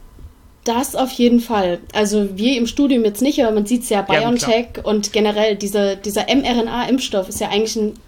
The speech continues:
Speaker 1: simples biologisches Prinzip, was du super weiter verwenden kannst. Und, ähm, ja,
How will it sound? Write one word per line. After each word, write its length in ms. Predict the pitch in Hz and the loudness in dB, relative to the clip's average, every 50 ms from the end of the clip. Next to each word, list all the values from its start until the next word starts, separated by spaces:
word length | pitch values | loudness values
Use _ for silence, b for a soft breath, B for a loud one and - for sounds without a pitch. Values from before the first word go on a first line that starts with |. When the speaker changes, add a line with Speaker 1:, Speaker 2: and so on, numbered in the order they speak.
| - | -18
Speaker 1:
simples 440 | - - - 302 311 330 320 302 294 - | -12 -4 2 4 4 4 4 2 -2 0
biologisches 480 | - 240 226 233 240 240 254 240 - | 2 2 2 2 2 -2 -2 -4 -8
Prinzip, 560 | - - 214 214 - - 254 262 311 - - - b b b b b b b b b | -6 -4 -4 -4 -4 0 0 0 0 -2 -6 -20 b b b b b b b b b
was 160 | 220 233 - | -4 -4 -4
du 100 | 247 220 | -4 -2
super 540 | 202 220 277 269 - 269 247 240 226 123 202 | -2 -2 -2 0 0 0 0 0 0 0 0
weiter 340 | 220 220 240 240 - 240 | 0 0 0 0 -2 -4
verwenden 460 | 233 - 214 202 - 269 269 - 214 202 | -4 -4 -4 -2 -2 -4 -4 -6 -8 -8
kannst. 580 | - 190 175 170 190 233 277 - - - - - - | -6 -6 -4 -2 -2 -2 -4 -4 -8 -12 -14 -8 -4
Und, 680 | - 214 214 214 208 202 208 208 208 208 202 - - - | 0 2 2 4 4 4 2 2 0 0 -4 -6 -8 -6
ähm, 460 | 208 202 196 196 196 196 196 196 196 B B B B B B B B | -2 -2 0 0 -2 -2 -4 -6 -10 B B B B B B B B
ja, 280 | 220 196 180 175 185 | -2 0 0 0 -2